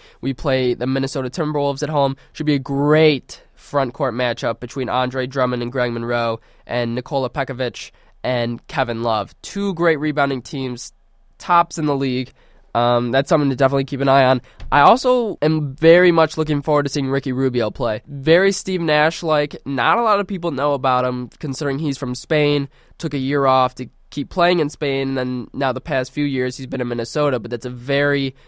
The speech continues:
small market team who this year has been surprisingly good. Uh, a lot of teams have somewhat expected it the past few years, but they've never really lived up to the hype. They're finally starting to perform well and are definitely in playoff contention.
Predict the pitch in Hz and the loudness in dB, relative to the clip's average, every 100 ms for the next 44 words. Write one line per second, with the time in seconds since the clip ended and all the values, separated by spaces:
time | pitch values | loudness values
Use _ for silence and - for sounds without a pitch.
0 | _ - - 156 151 151 147 147 139 110 | _ -14 -4 2 4 4 2 -2 -4 -8
1 | - 147 135 127 123 - 160 156 147 143 | -6 -4 -4 -4 -8 -14 -4 0 0 -2
2 | - 151 196 285 247 180 180 170 165 160 | -4 -4 -2 -2 -4 0 -2 -2 -6 -4
3 | 165 156 160 147 135 135 113 92 _ _ | -2 0 0 -2 -2 -2 -2 -6 _ _
4 | _ - 113 107 113 127 135 - 151 143 | _ -8 -6 -4 -2 -2 -2 -4 -2 -2
5 | 135 131 - 143 135 131 - - - 175 | -2 -6 -10 -4 -4 -6 -12 -8 2 4
6 | 185 190 - 185 180 190 185 170 - 180 | 4 2 0 0 0 0 -4 -4 -2 -2
7 | 175 - 180 175 175 185 185 143 123 123 | -2 -4 -4 0 0 0 -2 -4 -4 0
8 | 139 151 147 147 143 135 143 139 127 127 | 0 2 2 2 0 0 2 0 -2 -2
9 | 165 165 - - _ _ - - 160 175 | 0 -2 -6 -20 _ _ -10 0 2 4
10 | 165 - 156 143 143 135 135 127 - _ | 0 0 0 0 -2 -2 -2 -4 -8 _
11 | _ _ - 143 147 151 151 139 127 117 | _ _ -12 -6 0 2 4 2 2 2
12 | 120 120 113 127 127 135 143 135 123 - | -2 -6 -4 -4 -2 -2 -2 -4 -4 -4
13 | 135 123 - 139 127 123 113 110 | -2 -2 -4 -8 -8 -8 -8 -12